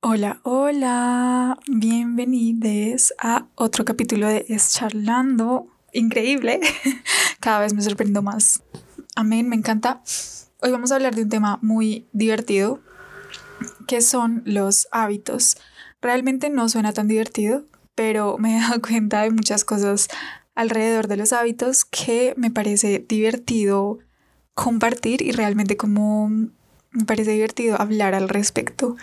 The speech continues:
eh, para ver también otras personas qué opinan o qué han vivido. Em, pero bueno, sin más,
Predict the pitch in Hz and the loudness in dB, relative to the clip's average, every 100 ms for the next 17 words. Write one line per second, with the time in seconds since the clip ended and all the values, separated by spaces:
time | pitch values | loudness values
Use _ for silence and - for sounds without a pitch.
0 | - - - - - _ _ - 214 208 | -12 -16 -20 -20 -20 _ _ -6 -2 0
1 | 196 196 - - 208 208 202 202 202 196 | 0 -2 -4 -2 0 2 0 0 -2 0
2 | 202 196 - 208 - 208 214 208 - - | 0 0 -2 -2 0 0 0 0 0 0
3 | 202 196 196 294 226 220 226 214 220 - | 0 2 2 0 0 0 0 0 -2 -6
4 | _ - 233 - 247 208 196 190 - 214 | _ -4 -2 0 2 2 2 0 -2 0
5 | 202 196 208 202 190 185 190 _ _ _ | 2 2 2 2 2 0 -2 _ _ _
6 | _ _ - - - - 208 196 190 190 | _ _ -20 -20 -18 -4 0 2 0 0
7 | 190 185 190 - - - - 226 247 302 | 0 0 -2 -4 -10 -12 -8 -2 0 0
8 | 254 - - 269 277 196 - - | -2 -4 -4 -2 -2 0 0 -2